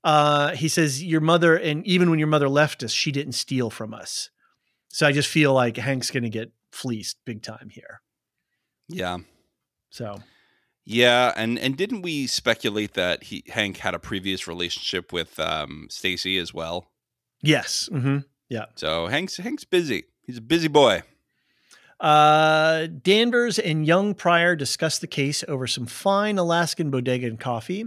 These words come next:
Speaker 1: and we learn more about Clark, as well as the funding source for Shalal.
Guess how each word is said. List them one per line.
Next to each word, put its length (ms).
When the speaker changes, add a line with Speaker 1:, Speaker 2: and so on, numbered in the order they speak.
Speaker 1:
and 220
we 100
learn 560
more 320
about 380
Clark, 500
as 160
well 220
as 160
the 180
funding 440
source 460
for 260
Shalal. 600